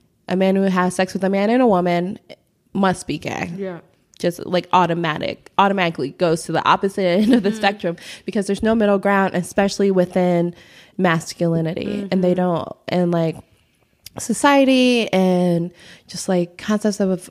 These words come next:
Speaker 1: misogyny don't allow for men to have any, anything on the spectrum.
Speaker 2: Mm-hmm.
Speaker 1: Like, the Kinsey scale does not <laughs> exist for them. But, I mean, it's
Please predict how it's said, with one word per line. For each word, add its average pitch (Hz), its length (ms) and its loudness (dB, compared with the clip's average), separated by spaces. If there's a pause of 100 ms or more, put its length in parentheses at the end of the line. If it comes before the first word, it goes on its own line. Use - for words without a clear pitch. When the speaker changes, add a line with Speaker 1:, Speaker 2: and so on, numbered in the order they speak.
(120)
Speaker 1:
misogyny 190 800 -2
don't 185 400 2
allow 180 300 2
for 170 440 4
men 170 520 0
to 175 320 2
have 165 600 -2 (260)
any, 175 460 0 (140)
anything 180 560 2
on 156 160 0
the 160 80 0
spectrum. 156 800 -2
Speaker 2:
Mm-hmm. 190 180 -8 (400)
Speaker 1:
Like, 160 460 -2 (260)
the 180 100 2
Kinsey 180 360 2
scale 170 320 0
does 165 200 -2
not 156 380 -2
<laughs> - 0 -
exist 170 720 2
for 208 200 4
them. 185 760 0 (840)
But, 175 500 0
I 214 120 6
mean, 208 100 2 (380)
it's - 380 -4